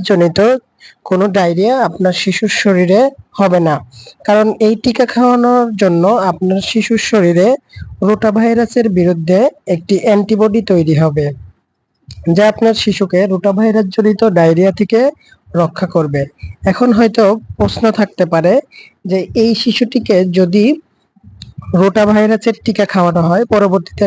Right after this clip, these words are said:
ডায়রিয়া হতে পারে কিনা। হ্যাঁ, অবশ্যই হতে পারে, কারণ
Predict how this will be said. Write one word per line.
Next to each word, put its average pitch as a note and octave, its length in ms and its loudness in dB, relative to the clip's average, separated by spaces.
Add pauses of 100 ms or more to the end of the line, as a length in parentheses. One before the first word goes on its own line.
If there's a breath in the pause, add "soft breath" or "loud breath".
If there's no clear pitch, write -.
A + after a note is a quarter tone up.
ডায়রিয়া F3 400 2
হতে F3+ 180 -2 (100)
পারে D#3+ 240 2
কিনা। D3 240 -2 (440 loud breath)
হ্যাঁ, A#3 200 4 (100)
অবশ্যই G3+ 420 0
হতে E3 240 0
পারে, D#3 180 0 (160)
কারণ F#3 200 0